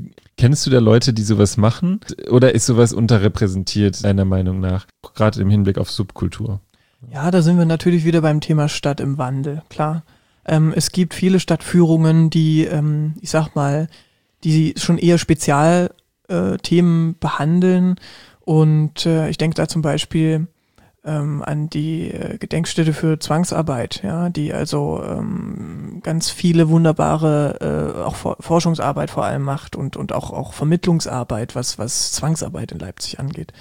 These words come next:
Speaker 2: Ähm, dann gibt es natürlich sowas wie, äh, alternative Führungen. Ähm, man muss aber immer aufpassen,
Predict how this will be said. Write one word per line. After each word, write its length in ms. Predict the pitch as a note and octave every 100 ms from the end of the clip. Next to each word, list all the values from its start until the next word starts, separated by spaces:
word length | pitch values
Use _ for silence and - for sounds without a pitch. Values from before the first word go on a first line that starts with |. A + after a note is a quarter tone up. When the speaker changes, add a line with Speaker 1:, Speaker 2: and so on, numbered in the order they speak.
| - _ _ _ _ _ _
Speaker 2:
Ähm, 640 | D3 C3+ C3 - - - - -
dann 140 | D3 D3+
gibt 300 | E3+ D#3+ D3+
es 160 | D3+
natürlich 420 | D3+ D3 F3+ F3
sowas 400 | D#3 D3 C#3+ -
wie, 280 | D#3 D3 D3+ C#3
äh, 400 | - C#3+ C3+ -
alternative 840 | C#3 D3 D3 C#3 - F3 E3 D#3
Führungen. 800 | - E3+ E3 D#3+ D#3+ D3 C#3+ D3 - - - - -
Ähm, 240 | D3 D3
man 140 | D3
muss 160 | E3 G3
aber 200 | F3+ E3+
immer 240 | F#3 G#3
aufpassen, 760 | G3 F#3 - G3 F#3+ F#3+ F#3 F#3